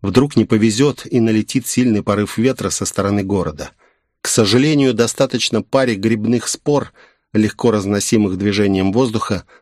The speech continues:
попасть тебе в легкие, и все, ты обречен. Эта дрянь будет незаметно разрастаться в тебе, пока не захватит контроль над телом,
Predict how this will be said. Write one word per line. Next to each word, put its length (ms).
попасть 380
тебе 200
в 40
легкие, 520
и 40
все, 400
ты 140
обречен. 560
Эта 240
дрянь 300
будет 440
незаметно 960
разрастаться 800
в 60
тебе, 360
пока 280
не 100
захватит 520
контроль 480
над 260
телом, 440